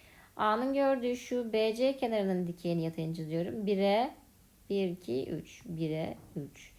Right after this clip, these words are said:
Dolayısıyla A'nın gördüğü bunlar bire iki iken bu bire üç ise A'nın daha büyük olduğu, B ile C'nin ikisi de bire iki yataya çizildiği için yatay dikeye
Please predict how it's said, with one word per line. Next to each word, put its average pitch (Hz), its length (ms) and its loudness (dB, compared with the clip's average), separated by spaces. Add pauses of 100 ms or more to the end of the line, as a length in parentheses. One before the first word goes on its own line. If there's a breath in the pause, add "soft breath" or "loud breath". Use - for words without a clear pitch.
(320 loud breath)
Dolayısıyla 233 720 0
A'nın 208 380 0
gördüğü 214 460 0
bunlar 202 320 0
bire 208 220 2
iki 226 160 -4
iken 190 300 0
bu 190 140 -2
bire 196 240 0
üç 226 160 -6
ise - 220 -8
A'nın 190 540 0
daha 220 440 -4
büyük 202 300 -4 (140)
olduğu, 185 720 -2 (720 loud breath)
B 220 220 2
ile 208 180 2
C'nin 190 440 2
ikisi 196 320 -4
de 202 140 0
bire 190 220 4
iki 202 440 -2
yataya 185 520 -2 (460)
çizildiği 180 640 -2
için - 340 -8
yatay 156 400 -6
dikeye 185 480 -6